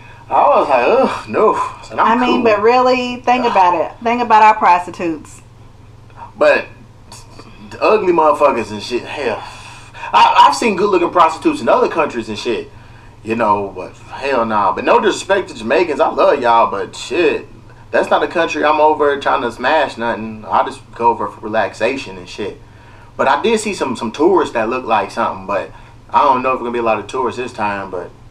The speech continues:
Speaker 1: it is what it is. So I'm in a toss-up between that, but I might think about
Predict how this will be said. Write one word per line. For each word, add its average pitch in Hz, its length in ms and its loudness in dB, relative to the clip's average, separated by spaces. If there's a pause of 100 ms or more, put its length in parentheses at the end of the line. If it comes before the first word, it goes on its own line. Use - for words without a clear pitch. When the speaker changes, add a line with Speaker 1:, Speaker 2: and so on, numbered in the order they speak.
(120)
Speaker 1:
it 123 160 -4
is 113 220 -2
what 107 140 -8
it 92 140 -8
is. 98 320 -8 (300)
So - 120 -6
I'm 151 260 2
in 135 120 -2
a 120 100 0
toss-up 131 640 0 (440)
between 117 340 -6
that, 107 340 -2
but 113 120 2
I 123 120 2
might 139 300 0
think 135 160 -2
about 120 520 0